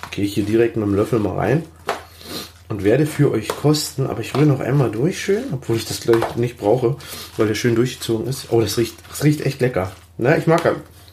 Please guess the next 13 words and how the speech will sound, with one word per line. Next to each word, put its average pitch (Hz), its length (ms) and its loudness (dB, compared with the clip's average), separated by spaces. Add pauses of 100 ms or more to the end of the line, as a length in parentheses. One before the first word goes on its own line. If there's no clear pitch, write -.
(300)
hatten 117 200 0
wir 113 120 4
ja 101 260 2
gestern, 98 480 0 (380)
beziehungsweise 104 560 0
vorhin, 110 420 0 (680)
dass - 180 -6
ich - 160 -8
total 98 420 -2
auf - 240 -4 (180)
Sellerie 104 440 0
stehe. 92 400 -8 (840)
So, 143 560 2